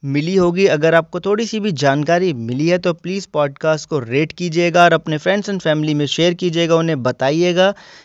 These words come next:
कि वो यहाँ पे सभी तरीके के प्रश्न पूछ सकते हैं। चलता हूँ, विदा लेता हूँ आपसे, मिलूंगा अगले पॉडकास्ट एपिसोड में। तब तक के लिए खुश रहिए, मुस्कुराते रहिए और अपना ध्यान ज़रूर रखिए, क्योंकि आप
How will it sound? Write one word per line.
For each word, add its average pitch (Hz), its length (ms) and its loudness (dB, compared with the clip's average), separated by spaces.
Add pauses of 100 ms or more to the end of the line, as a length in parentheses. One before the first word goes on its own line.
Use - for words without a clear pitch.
(120)
कि 202 80 -12
वो 208 160 0
यहाँ 165 240 2
पे 175 140 -4
सभी 160 300 -2
तरीके 156 320 -4
के 147 140 -2
प्रश्न 175 480 -6 (380)
पूछ 170 220 -16
सकते 143 380 -8
हैं। 123 300 -6
चलता 151 340 -2
हूँ, 190 200 -2
विदा 143 220 0
लेता 202 280 -2
हूँ 202 140 -2
आपसे, 196 260 -4
मिलूंगा 160 380 -2
अगले 151 320 -2
पॉडकास्ट 160 480 -2
एपिसोड 151 480 -2
में। 156 120 -4
तब 151 220 -6
तक 156 160 -10
के 175 80 -10
लिए 175 140 -4
खुश 143 320 -14
रहिए, 156 220 -2
मुस्कुराते 139 640 -6
रहिए 160 360 -4 (420)
और 147 180 -4
अपना 143 260 -2
ध्यान 139 340 0
ज़रूर 135 480 0
रखिए, 165 300 0
क्योंकि 139 280 -6 (100)
आप 156 280 -4